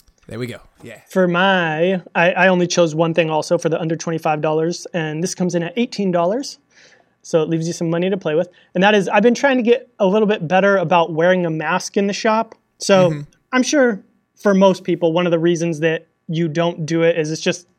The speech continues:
Speaker 2: kind of inconvenient to take it on, take it off. Um, especially for me wearing glasses and stuff, it just, it's, you know, it's a pain in the butt. So I got this, I had a three M one that I really liked. It, again, it was just a pain to take on and off, but I found this other three M one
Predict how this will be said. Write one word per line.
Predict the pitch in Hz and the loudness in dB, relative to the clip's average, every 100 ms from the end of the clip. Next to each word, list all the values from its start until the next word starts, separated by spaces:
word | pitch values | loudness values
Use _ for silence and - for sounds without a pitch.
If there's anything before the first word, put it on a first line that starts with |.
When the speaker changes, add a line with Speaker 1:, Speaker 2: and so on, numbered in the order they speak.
| _ _ | _ _
Speaker 2:
kind | 170 170 | 0 0
of | 160 | 0
inconvenient | 175 170 170 160 175 160 156 | -2 -2 -2 0 -2 -4 -4
to | 165 160 - - _ - | 0 0 -4 -20 _ 0
take | 180 165 | 0 2
it | |
on, | 165 165 | 0 -2
take | 160 170 165 | -2 -2 0
it | |
off. | 160 160 160 - _ _ - | 0 0 0 -4 _ _ -2
Um, | 170 160 147 - _ _ - | 0 0 -4 -14 _ _ -10
especially | - 262 262 | 4 4 4
for | - 180 | 0 0
me | 185 | 2
wearing | 185 175 165 | 2 2 0
glasses | 156 151 156 - 170 | -2 -2 -2 -2 -6
and | 160 | -6
stuff, | 160 170 165 | -2 -2 -2
it | |
just, | 160 165 _ _ | -6 -8 _ _
it's, | 165 - _ - | -10 -10 _ -6
you | 170 | -4
know, | 147 | -4
it's | 147 | -6
a | |
pain | 156 165 | -4 -6
in | 156 | -4
the | |
butt. | 156 156 | -6 -6
So | - 180 170 - - - | 0 0 0 -8 -14 -2
I | 170 | 2
got | 226 | 4
this, | 226 208 - - | 2 -2 -6 -2
I | |
had | 185 262 330 | 2 6 6
a | 339 | 4
three | - 208 208 | 0 2 2
M | 185 | 2
one | 185 175 | 2 2
that | 175 | 2
I | |
really | 165 220 214 | 4 4 2
liked. | 160 185 165 143 - - | 2 2 2 -4 -10 -2
It, | 175 180 | -2 0
again, | 170 175 180 | 0 2 2
it | |
was | 156 151 | 0 -4
just | 180 | -6
a | 147 | -6
pain | - 180 | -6 -4
to | 160 | -2
take | 170 160 | -4 -4
on | 165 | -2
and | 160 | -2
off, | 180 - | -4 -2
but | 180 | -4
I | 165 | 0
found | 220 202 | 0 0
this | - | -2
other | 214 262 | 0 2
three | 220 170 160 | 0 -2 -2
M | 147 151 | -2 -6
one | 151 151 | -10 -12